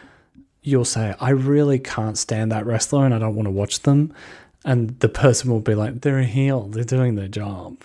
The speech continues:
And like, "No, no, no, I get that. Like, I've watched wrestling for forty years and I understand, understand the job of a heel, and I can also disassociate myself enough to be like, 'Ah, that heel is annoying me, but in a way that makes me wanna keep watching the show.' Not,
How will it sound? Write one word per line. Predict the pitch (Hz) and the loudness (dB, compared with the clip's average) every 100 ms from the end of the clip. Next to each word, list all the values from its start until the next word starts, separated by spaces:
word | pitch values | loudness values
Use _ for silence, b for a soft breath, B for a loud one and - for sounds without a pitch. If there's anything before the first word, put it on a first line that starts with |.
| - | -4
And | 127 | 0
like, | 117 - | 0 2
"No, | 190 | 4
no, | 185 | 6
no, | 139 | 4
I | 107 113 | 0 -2
get | 127 143 135 | 2 2 2
that. | 98 98 98 | -2 -4 -4
Like, | 101 98 | -4 -2
I've | 104 101 - | -2 -2 -4
watched | 104 98 - - | -4 -2 -6 -6
wrestling | 101 - 104 | -6 -4 -6
for | 95 | -8
forty | - 104 104 101 | -8 -4 -4 -4
years | 101 - | -6 -6
and | 107 | -6
I | |
understand, | 127 127 113 - 110 104 101 - B B B B B B B _ _ _ | -2 0 0 -2 -4 -4 -6 -10 B B B B B B B _ _ _
understand | - 117 113 131 107 | -2 0 4 4 4
the | 101 | 4
job | 110 110 | 4 4
of | 101 | 2
a | 104 | -2
heel, | 117 104 98 123 147 - | 0 0 0 0 -2 -4
and | - 107 101 101 98 - b b b b _ _ _ - | -4 -4 -4 -6 -8 -12 b b b b _ _ _ -4
I | 117 | -2
can | 117 | 2
also | 120 123 - 104 | 4 4 2 0
disassociate | - 117 - - 120 120 123 101 | 2 2 2 -2 0 0 0 -2
myself | 107 117 107 | -2 -2 -2
enough | 107 101 | -2 -4
to | - | -4
be | 104 | -8
like, | 98 101 | -8 -8
'Ah, | - 170 143 107 | 0 2 2 0
that | 117 147 147 | 2 2 0
heel | - 143 139 123 | -4 0 2 0
is | 104 | -2
annoying | 113 175 180 131 | 0 0 2 0
me, | 110 | -2
but | 107 113 | -4 -6
in | - 123 | -4 -2
a | |
way | 107 110 110 117 | -2 -2 0 0
that | 107 | -2
makes | 107 110 - | -4 -4 -4
me | 113 | -4
wanna | 107 98 | -2 -4
keep | - 107 - | -4 -4 -2
watching | 104 - 98 | -4 -4 -8
the | |
show.' | 98 - 120 95 98 | -6 -2 -2 -2 -4
Not, | 110 120 113 | 0 2 0